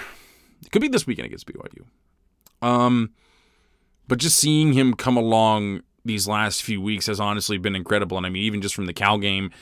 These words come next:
uh, to hear it is even these last three wins. Like I said, I don't, I don't think I've seen him take better care of the football, uh, than he has ever. Uh, and these deep pa-, he's finally hitting those home run balls because he, you can clearly tell he's,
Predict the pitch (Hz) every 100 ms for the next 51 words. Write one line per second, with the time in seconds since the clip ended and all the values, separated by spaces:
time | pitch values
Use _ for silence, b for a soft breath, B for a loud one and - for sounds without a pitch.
0 | b b b - 101 92 95 123 101 104
1 | 107 98 87 98 - 101 107 92 90 87
2 | - 90 92 107 120 104 120 107 95 -
3 | 117 110 101 90 82 _ _ _ _ _
4 | _ - - 113 101 87 107 107 92 -
5 | 107 101 101 110 95 90 - 113 - 101
6 | 87 85 - b b b b b - 101
7 | 95 92 - 107 104 95 87 113 113 90
8 | 87 95 - - _ _ _ _ _ _
9 | 110 131 - - _ _ _ _ 101 95
10 | 95 92 - 104 98 95 92 90 - -
11 | - 104 98 95 107 113 113 110 98 -
12 | 110 120 131 127 107 123 101 95 B B
13 | B B - 110 - 120 113 123 113 87
14 | 71 - 101 117 92 110 107 104 92 127
15 | 135 131 220 233 185 135 135 120 110 101